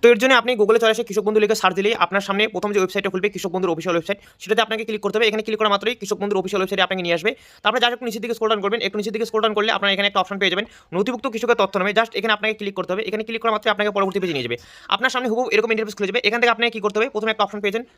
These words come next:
সিলেক্ট অপশন, এখানে ক্লিক করে এখান থেকে আপনাকে কিন্তু ভোটার আইডি কার্ড, আধার কার্ড কিংবা মোবাইল নম্বর যে কোনো একটা সিলেক্ট করে নেবেন। ভোটার কার্ড যদি আপনি সিলেক্ট করেন, ভোটার কার্ড সিলেক্ট করলে এই নিচে আপনার কিন্তু আইডি কার্ড নম্বরের ঘরে আপনার ভোটার আইডি কার্ডের নম্বরটা বসিয়ে দিতে হবে। তারপর I am not a robot, এখানে চেকবক্সে ক্লিক করার পরে নিচে দেখতে পাচ্ছেন সার্চ নামে একটা অপশন রয়েছে, সেই সার্চ অপশনে ক্লিক করলে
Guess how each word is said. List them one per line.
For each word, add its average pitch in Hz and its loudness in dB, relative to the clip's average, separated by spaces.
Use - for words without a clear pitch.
সিলেক্ট 240 -4
অপশন, 214 -2
এখানে 208 -2
ক্লিক 214 -2
করে 220 -2
এখান 202 -2
থেকে 202 4
আপনাকে 196 0
কিন্তু 196 -4
ভোটার 185 6
আইডি 208 0
কার্ড, 220 2
আধার 185 0
কার্ড 214 -2
কিংবা 202 -4
মোবাইল 180 2
নম্বর 196 -2
যে 190 -4
কোনো 190 -2
একটা 214 -4
সিলেক্ট 165 -4
করে 135 -4
নেবেন। 117 -8
ভোটার 220 4
কার্ড 269 2
যদি 202 -2
আপনি 233 -6
সিলেক্ট 220 -2
করেন, 247 0
ভোটার 185 0
কার্ড 208 -2
সিলেক্ট 208 -2
করলে 220 0
এই 190 -4
নিচে 180 -2
আপনার 190 -4
কিন্তু 190 -4
আইডি 208 0
কার্ড 233 -2
নম্বরের 214 -2
ঘরে 220 2
আপনার 196 -4
ভোটার 175 2
আইডি 175 -4
কার্ডের 190 -4
নম্বরটা 180 -2
বসিয়ে 165 -10
দিতে 185 -6
হবে। 226 -2
তারপর 196 -2
I 185 2
am 202 -8
not 185 -2
a 185 -10
robot, 214 -6
এখানে 202 -8
চেকবক্সে 233 -4
ক্লিক 226 -8
করার 226 2
পরে 202 2
নিচে 208 -6
দেখতে 233 0
পাচ্ছেন 233 2
সার্চ 240 2
নামে 233 -2
একটা 214 -2
অপশন 175 -6
রয়েছে, 127 -8
সেই 247 -4
সার্চ 214 0
অপশনে 233 -12
ক্লিক 226 -10
করলে 240 -2